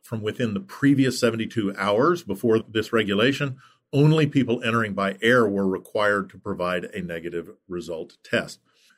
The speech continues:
Madrid continues to be the center of illegal parties in Spain. Nightlife in the Spanish capital is more alive than in any other region in the country because of the loose restrictions and late curfews imposed. While Madrid's premier,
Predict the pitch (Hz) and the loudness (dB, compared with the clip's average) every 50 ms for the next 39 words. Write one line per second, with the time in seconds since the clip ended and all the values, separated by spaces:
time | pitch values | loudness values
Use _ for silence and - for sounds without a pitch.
0 | _ _ _ _ - 110 117 107 95 90 98 107 143 180 180 147 123 - 127 110 | _ _ _ _ -6 -4 -4 -4 -2 -2 0 2 2 4 2 2 0 -2 -2 -2
1 | 117 139 139 135 135 123 - 117 120 113 95 95 95 - - - - 175 170 - | -2 -2 0 0 -2 -2 -2 0 -2 0 0 -2 -6 -6 -6 -2 0 0 0 0
2 | - 135 123 123 - 110 98 - - 127 120 123 127 120 107 92 - - - 120 | 0 0 0 0 -2 -4 -2 -2 -2 0 2 2 2 0 -2 -4 -6 -4 -2 0
3 | 113 117 120 113 113 107 98 98 - - 120 117 123 139 160 196 196 - - - | 2 2 2 0 -2 -8 -10 -10 -6 -2 0 0 0 0 0 -2 -4 -6 -10 -20
4 | _ _ _ - 113 113 127 127 123 113 113 113 113 120 110 98 95 - - 127 | _ _ _ -2 0 0 0 2 2 4 4 2 2 -2 -6 -6 -6 -4 -4 -2
5 | 120 110 - - - - 123 120 - 135 131 139 131 104 95 95 98 101 104 117 | -2 -2 -6 -8 -6 -4 -4 -4 -2 -2 0 0 0 0 -2 -2 -6 -2 2 4
6 | 139 160 165 151 123 110 104 104 101 104 113 113 101 104 98 104 101 98 - - | 6 8 8 6 6 4 2 2 2 0 0 -2 -2 -4 -4 -4 -4 -4 -2 0
7 | 123 127 143 147 139 143 - 123 110 107 113 107 98 101 107 113 107 98 104 101 | 2 2 4 2 2 0 0 -2 -2 0 -2 -2 -2 -4 -4 -4 -6 -6 -6 -8
8 | 95 95 90 - - 143 143 - 170 170 170 175 170 - - - - _ _ - | -8 -8 -8 -6 -6 -6 -4 0 2 2 2 2 0 -6 -20 -20 -20 _ _ -6
9 | 117 120 - 123 120 113 101 95 101 107 110 123 139 147 143 - - 110 - - | -4 0 0 0 0 0 -2 -4 -4 0 2 4 4 4 2 0 -4 -6 -6 -4
10 | - 131 123 120 - 131 120 113 - 98 90 92 101 104 101 101 - - - 123 | -2 -2 -2 -2 -2 -6 -6 -6 -6 -6 -6 -4 -4 -4 -4 -6 -8 -6 -4 -4
11 | 123 - 127 123 120 113 117 101 98 - 113 117 127 143 139 - _ _ _ _ | -2 2 4 4 4 4 0 -4 -4 0 2 2 2 2 0 -4 _ _ _ _
12 | _ _ _ _ _ _ - 113 110 107 104 104 98 95 107 127 135 123 - - | _ _ _ _ _ _ -6 -4 -2 -2 -2 -4 -4 0 2 2 2 0 -2 -6
13 | - 110 107 113 117 123 123 120 | -8 -6 -2 2 4 4 4 2